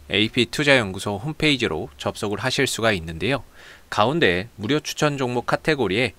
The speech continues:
이천이십일 년 무료 추천 종목을 클릭하시게 되면 소장님께서 매일매일, 아, 댓글로서 국내외 시황에 대한 실시간 브리핑과,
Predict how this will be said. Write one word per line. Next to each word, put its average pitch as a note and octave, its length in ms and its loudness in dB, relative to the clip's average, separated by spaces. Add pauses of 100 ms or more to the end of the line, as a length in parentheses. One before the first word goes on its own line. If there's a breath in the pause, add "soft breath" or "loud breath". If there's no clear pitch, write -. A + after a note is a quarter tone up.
(140)
이천이십일 A2 760 0
년 A2 340 0
무료 G#2 280 -2
추천 C3 400 -2
종목을 A2 380 -2
클릭하시게 A2 640 -2
되면 G2+ 480 8 (760)
소장님께서 D#3 720 2
매일매일, G2 680 4 (360 loud breath)
아, F#2 160 6
댓글로서 B2 640 8
국내외 G#2 460 0
시황에 D#3 420 4
대한 F2 240 2
실시간 B2+ 500 2
브리핑과, G#2+ 760 0